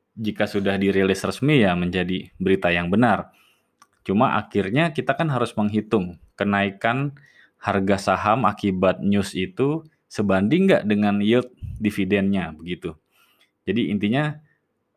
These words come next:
kadang kita udah telat untuk masuk dikarenakan hal itu. Seperti yang saya singgung di kesalahan nomor dua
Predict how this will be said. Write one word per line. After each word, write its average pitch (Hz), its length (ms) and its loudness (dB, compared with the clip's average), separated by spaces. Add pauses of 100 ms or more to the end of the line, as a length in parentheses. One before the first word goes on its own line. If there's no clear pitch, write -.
(160)
kadang 143 320 2
kita 151 240 0
udah 98 320 0 (320)
telat 98 400 2
untuk 90 340 -8 (220)
masuk 95 400 -6 (1120)
dikarenakan 87 560 -8
hal 85 160 -6
itu. 82 240 -10 (480)
Seperti 110 320 -4
yang 107 160 2
saya 95 160 0
singgung 101 480 2
di 92 480 0
kesalahan 92 800 0 (800)
nomor 87 640 -4
dua 98 640 2